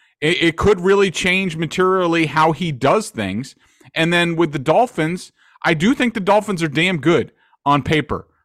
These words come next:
but it all comes down to the quarterback. And, y-,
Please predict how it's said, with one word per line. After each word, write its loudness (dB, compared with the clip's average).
but 2
it 2
all 6
comes 0
down 2
to 2
the 0
quarterback. 0
And, 2
y-, -16